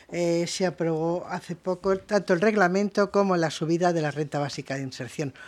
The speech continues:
Una cosa muy importante, puesto que en este presupuesto de este año dos mil diecisiete ya estaba contemplada. Eh, el gobierno regional destina cuatro de cada cinco euros a políticas sociales.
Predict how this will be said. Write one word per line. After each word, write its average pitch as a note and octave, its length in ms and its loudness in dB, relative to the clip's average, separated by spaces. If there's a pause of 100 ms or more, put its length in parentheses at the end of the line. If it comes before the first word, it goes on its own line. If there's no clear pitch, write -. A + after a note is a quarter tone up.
(420)
Una E3+ 220 2
cosa F#3 240 0
muy F#3 160 2
importante, F3 480 0
puesto F#3 340 -2
que F3 80 -2
en D#3 60 0
este E3 680 0
presupuesto F3+ 840 -4
de E3+ 100 -2
este E3 280 -4
año E3+ 260 0
dos D#3 160 -2
mil D#3+ 200 0
diecisiete E3+ 640 -2
ya D#3+ 140 -2
estaba D3 320 -2
contemplada. A#2 720 -8 (1040)
Eh, F3 840 8 (360)
el G#3 140 6
gobierno B3+ 340 10
regional A#3 560 6
destina A3 520 4
cuatro A3 360 6
de F3 120 2
cada D#3+ 180 4
cinco F#3+ 320 2
euros G#3 340 4
a E3 80 0
políticas E3 500 -2
sociales. A2+ 680 -8